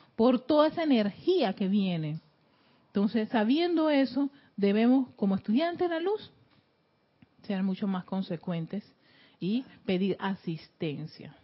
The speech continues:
Así que tú tienes de aquí hasta el treinta, tremenda oportunidad de hacer una serie de llamados y de tratamientos especiales para eso.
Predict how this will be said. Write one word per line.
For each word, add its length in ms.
Así 140
que 160
tú 120
tienes 280
de 60
aquí 240
hasta 200
el 140
treinta, 540
tremenda 720
oportunidad 720
de 80
hacer 340
una 240
serie 220
de 120
llamados 640
y 100
de 80
tratamientos 520
especiales 580
para 300
eso. 240